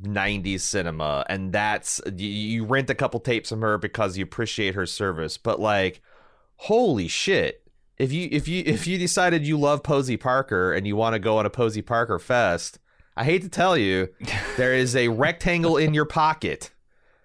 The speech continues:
Speaker 1: that will tell you everything she's ever played in, and with links that you can watch it right now. Or you can
Speaker 2: Mm-hmm.
Speaker 1: wait for the kindly lesbian to wake up at her fucking V H S store and go in the next day and rent it, I suppose.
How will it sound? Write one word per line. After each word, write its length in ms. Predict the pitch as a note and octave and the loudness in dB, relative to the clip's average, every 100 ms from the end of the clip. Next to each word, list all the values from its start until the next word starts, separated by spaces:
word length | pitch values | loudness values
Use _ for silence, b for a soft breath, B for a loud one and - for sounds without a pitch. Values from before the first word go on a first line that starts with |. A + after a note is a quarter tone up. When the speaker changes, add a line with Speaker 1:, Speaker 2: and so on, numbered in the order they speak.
| - | -12
Speaker 1:
that 280 | A#2 C3 A#2+ | -2 0 2
will 120 | C3+ | 0
tell 200 | - E3 | 2 2
you 120 | D#3 | 2
everything 440 | D3 D#3 F3 E3+ E3+ | 2 2 2 0 0
she's 220 | E3+ D#3 | 0 2
ever 220 | E3 D#3 | 2 2
played 360 | D3+ F3+ F3+ E3 | 0 2 4 4
in, 440 | G#2+ G2 F#2+ G#2 G#2+ _ _ _ _ | 4 2 0 -4 -6 _ _ _ _
and 280 | B2+ C#3 C#3+ | -4 -2 0
with 140 | D3+ B2 | 0 0
links 440 | C3+ F#3 G#3+ - | 2 2 2 -2
that 160 | E3+ - | -4 -6
you 80 | |
can 220 | F#3 F3 D3+ | -2 0 2
watch 400 | E3 F#3 G#3 A3 | 2 2 2 0
it 100 | F#3+ | 0
right 680 | F#3 G#3 A#3+ B3 B3+ C4+ B3+ | -2 0 2 4 4 2 0
now. 720 | B3+ C4+ C#4 D#4+ D#4 C#4 A#3 | 0 2 4 4 4 6 6
Or 320 | C#3+ F#2+ - B B | 6 4 0 B B
you 60 | C3 B2 | 0 2
can 80 | E3 | 4
Speaker 2:
Mm-hmm. 60 | |
Speaker 1:
wait 160 | G3 G#3 | 4 4
for 100 | G#3 | 2
the 80 | G3 | 0
kindly 400 | - G3 G3 F#3 | 0 0 2 2
lesbian 420 | F#3 G3 E3+ D#3 | 4 2 0 0
to 80 | C#3+ | 2
wake 240 | C#3+ D3 | 2 2
up 160 | D#3+ D#3 | 2 2
at 80 | C3+ | 0
her 80 | |
fucking 360 | C3+ D#3+ D#3 C#3+ | 2 0 0 -2
V 120 | D3 | 0
H 180 | D3+ D3 | 0 2
S 140 | E3 E3+ | 0 0
store 260 | - B2 | 0 2
and 100 | A2+ | 2
go 160 | A2 B2+ | 4 2
in 60 | C3 | 2
the 80 | A#2+ | 2
next 240 | B2 - | 0 0
day 160 | C#3+ A#2+ | 0 0
and 140 | G2 | 2
rent 200 | F3 G#3+ | 0 2
it, 60 | C3 | 0
I 100 | A#2 | 0
suppose. 880 | G#2+ - G#3+ A#3 F#3+ C3+ D3 D#3 | 0 0 2 4 4 4 2 0